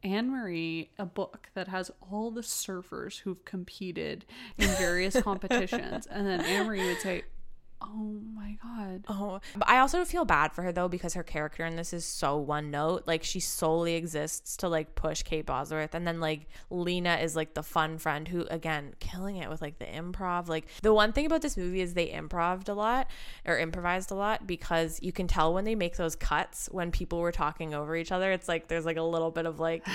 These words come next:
Speaker 1: <laughs>
Speaker 2: "Oh, you already said that. Why, why are you saying this again?" But it's really natural. I actually love that. The head hitting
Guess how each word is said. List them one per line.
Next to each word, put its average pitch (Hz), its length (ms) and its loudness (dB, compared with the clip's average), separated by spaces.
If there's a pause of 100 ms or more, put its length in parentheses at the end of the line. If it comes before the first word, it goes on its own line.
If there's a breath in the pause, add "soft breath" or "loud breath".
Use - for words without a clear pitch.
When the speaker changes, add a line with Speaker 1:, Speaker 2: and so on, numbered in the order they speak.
(100)
Speaker 1:
<laughs> - 180 -16
Speaker 2:
"Oh, 147 180 -6
you 202 220 4
already 214 160 10
said 160 220 0
that. - 220 -2 (160)
Why, 170 260 2
why 175 160 6
are - 20 6
you 170 80 2
saying 160 180 -6
this 160 100 -6
again?" 165 280 -4 (380 loud breath)
But 180 300 6
it's 175 180 0
really 220 240 4
natural. 175 420 2
I 220 80 4
actually 190 260 0
love 151 340 0
that. - 340 0 (140)
The 220 140 6
head 262 380 4
hitting 165 760 0